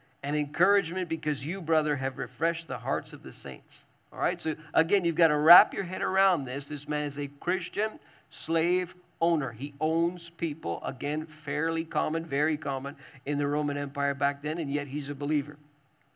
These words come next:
"Therefore, although in Christ I could be bold," because you're a believer, Philemon, "although in Christ I could be bold and order you to do what you ought to do,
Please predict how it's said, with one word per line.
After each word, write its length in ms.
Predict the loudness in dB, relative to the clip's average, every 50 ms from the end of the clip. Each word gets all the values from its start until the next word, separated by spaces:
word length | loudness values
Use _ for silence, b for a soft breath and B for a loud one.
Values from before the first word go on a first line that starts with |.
| -20 _ _ -12
"Therefore, 680 | 0 4 6 6 8 6 4 2 2 4 4 4 4 B B B B B B B B 4
although 500 | 6 6 6 8 8 10 10 10 10 8
in 180 | 4 2 -2
Christ 500 | -4 2 6 8 8 8 8 4 -2 -6 2 6
I 160 | 6 6 6
could 260 | 4 2 0 -2 0
be 160 | -2 -4 -4
bold," 540 | 4 8 10 12 12 10 8 6 0 -8 -16 -20 -20 _ _ _ _ _ _ _ _
because 380 | -12 -8 -4 -2 -2 -2 0 0
you're 180 | 0 0 0
a 60 | -2
believer, 600 | -2 -2 -2 0 2 2 2 0 0 -2 -4 -4 -4 -8 -20 _
Philemon, 560 | 2 4 4 4 4 2 -2 -2 -4 -8 -12 B B B B B B
"although 500 | 6 8 8 8 8 6 6 6 6 6
in 160 | 4 0 -2
Christ 420 | 0 4 6 8 8 8 6 4 4
I 160 | 4 4 4
could 200 | 2 -2 -8 -10
be 120 | -10 -10
bold 440 | -10 -4 2 6 6 6 6 6 4
and 140 | 2 0 0 -2 -4
order 360 | 0 2 4 4 4 4 2 -2
you 220 | -2 -4 -8 -8
to 160 | -8 -8 -10
do 320 | -10 -8 -8 -6 -6 -6 -4
what 280 | -2 -2 -2 -2 -4
you 160 | -8 -10 -2 2
ought 280 | 6 6 6 6 4 -2
to 60 | -14
do, 400 | -8 -4 -4 -2 -2 -4 -6 -8